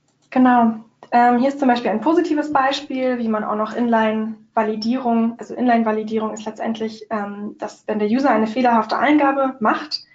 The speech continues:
gibt man direkt Feedback, ohne jetzt erst auf eine nächste Seite weiter zu verlinken. Ähm, und man gibt auch am besten direkt Feedback dazu, wie der Fehler zu korrigieren ist. Ähm,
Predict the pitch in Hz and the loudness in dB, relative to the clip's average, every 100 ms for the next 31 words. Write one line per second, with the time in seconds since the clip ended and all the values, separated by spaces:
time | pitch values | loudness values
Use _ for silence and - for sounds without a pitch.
0 | _ _ _ 285 285 240 233 233 247 - | _ _ _ -4 -2 0 0 2 -2 -2
1 | - - 226 - 214 - - _ _ _ | -8 -8 -8 -6 -8 -8 -20 _ _ _
2 | _ - 233 247 240 226 226 226 226 - | _ -4 2 4 4 2 -2 -6 -4 -4
3 | 226 226 240 247 233 220 214 214 226 226 | -2 0 0 -2 -4 -4 -2 -2 -2 -4
4 | - 220 220 202 208 240 226 - _ _ | -10 -12 -10 -10 -14 -14 -16 -16 _ _
5 | _ _ - 240 233 233 226 240 233 240 | _ _ -2 4 4 4 2 2 2 2
6 | 262 - 233 226 240 240 247 240 233 - | 0 -2 -2 0 0 0 -2 0 -2 -4
7 | - - 240 240 233 226 - 220 240 262 | -12 -4 -4 -2 -6 -8 -8 -4 -2 0
8 | 240 233 233 220 - - 220 214 226 208 | 0 0 -2 -2 -6 -6 -4 -2 0 0
9 | - 214 - _ _ - _ _ - 233 | -2 -6 -10 _ _ -20 _ _ 0 2
10 | 226 226 226 226 | 6 6 4 0